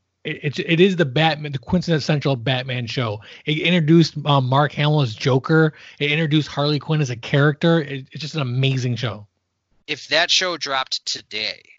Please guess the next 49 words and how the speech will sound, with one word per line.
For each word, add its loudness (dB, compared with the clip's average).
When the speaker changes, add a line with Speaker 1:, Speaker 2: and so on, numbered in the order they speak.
Speaker 2:
it -16
would -18
be -8
the -8
biggest -6
thing -12
in -20
the -20
world. -20
Because, -6
like -12
you -10
said, -8
like, -10
it's -4
just -6
unique, -12
it's -8
creative, -6
it's -10
well -6
told, -12
the -6
story -4
is -6
true. -10
It's -2
cool -10
to -12
be -6
a -6
nerd -8
now. -10
More -6
people -10
would -8
watch -8
it, -12
more -14
people -14
would -8
embrace -8
it. -8
We're -12
in -12
a -18
fucking -14
quar-, -12
sorry, -4